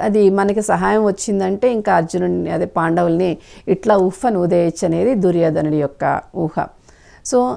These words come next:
అక్కడ వెళ్ళే సమయానికి ఆయన నిద్రపోతున్నారు. నిద్రపోతున్నప్పుడు మరి ఆయన ఏం చేశాడు, దుర్యోధనుడు శిరస్సు పక్కన అనుకో-, నుంచున్నాడు, ఈయనేమో పాదాల దగ్గరికి వెళ్ళి నుంచున్నారు, వెయిట్ చేస్తున్నారు అనమాట ఆయన లేవంగానే ఏం జరుగుతుందని చెప్పేసి.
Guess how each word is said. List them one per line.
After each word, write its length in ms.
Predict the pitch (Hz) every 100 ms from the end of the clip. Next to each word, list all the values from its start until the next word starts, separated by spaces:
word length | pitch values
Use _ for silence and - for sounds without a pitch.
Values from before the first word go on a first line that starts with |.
| -
అక్కడ 440 | 240 254 233 226
వెళ్ళే 300 | 208 202 240
సమయానికి 480 | 269 226 208 202 208
ఆయన 100 | 196
నిద్రపోతున్నారు. 1040 | 170 156 170 175 147 - 143 151 - - 214
నిద్రపోతున్నప్పుడు 1040 | 214 254 240 214 190 180 - 175 185 226 - - -
మరి 500 | 196 190 190 190 190 185
ఆయన 240 | 196 214
ఏం 160 | 208 202
చేశాడు, 400 | 196 190 180 175
దుర్యోధనుడు 600 | 269 196 180 196 190 214
శిరస్సు 400 | 277 214 202 208
పక్కన 300 | 220 190 196
అనుకో-, 480 | 220 202 - 156 151
నుంచున్నాడు, 760 | 185 180 175 180 151 147 170 320 - - - - 240
ఈయనేమో 500 | 240 247 233 214 277
పాదాల 420 | 202 180 196 196
దగ్గరికి 380 | 180 180 170 170
వెళ్ళి 200 | 160 214
నుంచున్నారు, 640 | 165 160 190 180 147 - -
వెయిట్ 360 | 208 214 -
చేస్తున్నారు 360 | 185 175 180 165
అనమాట 200 | 165 165
ఆయన 160 | 170 170
లేవంగానే 960 | 165 165 160 151 160 240 320 175 160 - -
ఏం 200 | 190 180
జరుగుతుందని 640 | 170 156 156 160 156 151 151
చెప్పేసి. 440 | 139 - 139 -